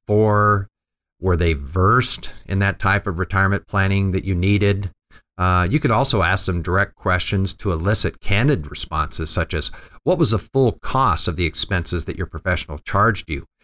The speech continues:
Uh, do the reports and statements you receive come from the same firm?" Uh, these are very things,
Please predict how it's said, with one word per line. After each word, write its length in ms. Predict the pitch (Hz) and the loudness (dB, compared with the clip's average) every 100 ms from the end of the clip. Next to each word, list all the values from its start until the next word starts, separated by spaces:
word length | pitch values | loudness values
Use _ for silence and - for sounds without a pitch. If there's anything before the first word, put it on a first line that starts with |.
| _ _ _ | _ _ _
Uh, 400 | - 78 73 71 | -2 0 2 0
do 160 | 73 117 | 0 0
the 100 | 104 | 0
reports 520 | 92 - - 120 - | 0 0 2 2 0
and 100 | 92 | -2
statements 580 | - - 113 76 90 - | -2 0 0 0 -4 -2
you 100 | 90 | -4
receive 500 | 80 - 90 82 78 | -2 -2 0 -2 -2
come 260 | - 101 101 | 0 0 0
from 140 | 95 | -2
the 80 | 82 | -2
same 340 | - 87 82 | 0 0 -2
firm?" 460 | - 120 110 80 67 - _ _ _ _ _ | -2 0 2 2 -2 -12 _ _ _ _ _
Uh, 300 | 85 78 73 - | -4 -2 -2 -2
these 160 | 117 | -2
are 80 | 90 | 0
very 420 | 82 92 117 95 | -2 0 2 2
things, 380 | 80 85 80 - | 0 -4 -4 -6